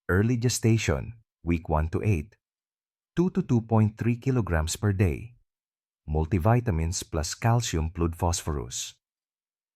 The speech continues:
Late gestation, week nine to sixteen, three to three point five kilograms per day. Vit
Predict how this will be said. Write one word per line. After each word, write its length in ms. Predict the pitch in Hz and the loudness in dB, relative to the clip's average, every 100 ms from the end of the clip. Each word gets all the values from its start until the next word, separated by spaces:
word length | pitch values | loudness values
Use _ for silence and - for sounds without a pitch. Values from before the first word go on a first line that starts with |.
| _ _ 82 | _ _ 0
Late 240 | 120 147 | 0 2
gestation, 800 | 135 120 123 123 117 71 64 120 - - | 0 0 2 0 0 -2 -4 -8 -12 -4
week 240 | 78 82 82 | -4 -2 0
nine 240 | 73 82 | 0 0
to 80 | 98 | -2
sixteen, 640 | - 80 - 95 67 57 - _ _ _ _ _ _ - | -2 -4 -4 -2 -4 -6 -14 _ _ _ _ _ _ -4
three 160 | 165 | -2
to 160 | - 151 | -2 -4
three 240 | - 92 | -2 -2
point 320 | 95 82 82 | 0 0 -2
five 320 | - 82 82 - | -2 -2 -2 -2
kilograms 640 | 90 82 78 76 76 - | -2 -2 -2 -2 -2 -4
per 160 | 80 69 | -4 -4
day. 400 | 73 58 - _ _ _ _ _ | -4 -6 -12 _ _ _ _ _
Vit 320 | 78 107 120 | 0 2 2